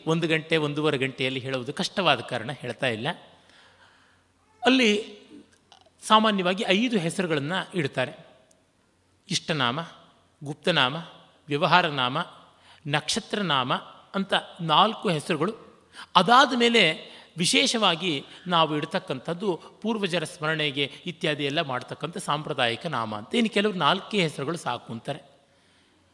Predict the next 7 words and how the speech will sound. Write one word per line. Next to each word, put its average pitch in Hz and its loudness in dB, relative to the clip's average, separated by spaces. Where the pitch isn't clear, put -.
ತಾತ್ಪರ್ಯ 277 -2
ಇಷ್ಟೇ, 196 2
ಮಕ್ಕಳಿಗೆ 240 4
ಹತ್ತು 196 0
ಹೆಸರುಗಳನ್ನ 214 -2
ಇಟ್ಕೋತೀವಿ. 143 -6
ಎಲ್ಲ 226 6